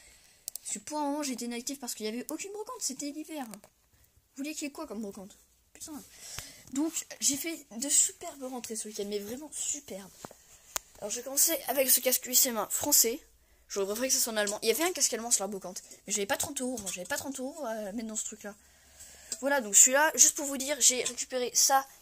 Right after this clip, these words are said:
et son filet, son petit filet de U S M ça et ça. J'ai eu tout ça à un euro. Mais oui, les gens, un euro. Là, je suis juste super content. Bon, il est de cinquante-six, c'est un français. C'est un, quand même un U S M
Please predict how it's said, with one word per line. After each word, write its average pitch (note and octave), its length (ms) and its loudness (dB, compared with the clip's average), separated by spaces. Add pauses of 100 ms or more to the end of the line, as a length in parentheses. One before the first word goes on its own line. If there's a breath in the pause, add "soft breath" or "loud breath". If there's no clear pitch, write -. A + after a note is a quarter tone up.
(160 loud breath)
et D#4 60 2
son E4+ 160 6
filet, A3+ 420 -2
son D4 200 -8
petit D4 320 -8
filet A#3+ 320 -6
de G#3 80 -10
U A3 100 -4
S A3+ 200 -2
M G#3+ 200 -10 (440 soft breath)
ça - 360 2
et G3 100 0
ça. B3 300 2 (480 soft breath)
J'ai C4+ 120 -10
eu C4 60 -10
tout E4+ 120 -2
ça - 280 4
à - 140 -4
un F#4+ 180 0
euro. D4+ 380 0
Mais C#4 160 -2
oui, C#4+ 160 -2
les A#3+ 140 -2
gens, A3+ 220 -4
un D#4+ 160 2
euro. B3+ 380 -4 (440 loud breath)
Là, A#3 200 -4
je A3 140 -4
suis B3+ 260 -8
juste C#4+ 380 -4
super D4 220 -4
content. B3 240 -10 (240 loud breath)
Bon, G3+ 80 -6
il G#3 80 0
est - 20 0
de G#3+ 60 0
cinquante-six, C4 400 -2
c'est - 160 4
un A3 80 0
français. G#3+ 440 -2 (680 loud breath)
C'est - 160 -2
un, A#3+ 100 -4
quand C4+ 140 0
même C4 160 0
un A#3 80 -2
U A3 80 -4
S G#3+ 160 2
M G#3 200 -6